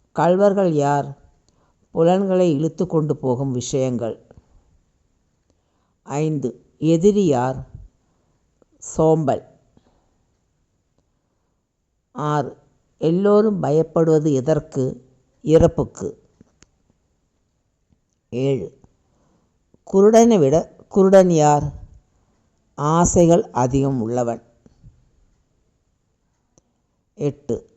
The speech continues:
சூரன் யார்? கெட்ட வழியில் மனம் செல்லாமல் அதை அடக்குபவன்.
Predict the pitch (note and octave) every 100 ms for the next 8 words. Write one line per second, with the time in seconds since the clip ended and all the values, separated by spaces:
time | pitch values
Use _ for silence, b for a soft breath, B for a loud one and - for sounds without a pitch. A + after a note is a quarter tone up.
0 | _ - - G3+ A3 G3 E3+ B2+ C3 B2+
1 | - - _ _ _ _ _ _ _ _
2 | _ _ F#3+ D#3+ - A#3+ G3+ A#2+ A#2+ B2+
3 | - _ D3+ D#3 F3 A3 - _ _ _
4 | - E3+ D3 D#3 D3 C3+ B2+ - - C#3
5 | C#3+ A#2+ B2+ - C3+ G#2+ A2